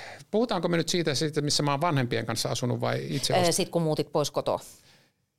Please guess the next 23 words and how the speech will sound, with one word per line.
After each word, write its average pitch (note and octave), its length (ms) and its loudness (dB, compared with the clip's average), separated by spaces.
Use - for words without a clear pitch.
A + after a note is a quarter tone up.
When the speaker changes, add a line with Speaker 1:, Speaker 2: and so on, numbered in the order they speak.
Speaker 1:
Mä A#3 300 -2
asuin F#3+ 600 2
soluasunnossa. B2 1500 2
Ja D#3+ 80 -6
musta E3+ 240 0
on D#3+ 120 0
jännä, E3+ 280 0
että B2+ 200 -2
nykyisin C3+ 300 -2
soluilla B2+ 460 2
on - 80 -4
semmonen C#3+ 420 -4
niinku B2+ 300 -6
täysin A#2+ 360 2
negatiivinen C3 800 -2
Speaker 2:
Hmm. D#3+ 220 0
Speaker 1:
klangi. D#3 460 0
Kukaan C#3 340 -2
ei A#2+ 100 -2
halua A#2 260 2
solussa. A#2+ 500 -2
Mikä B3+ 200 2
on F3+ 220 0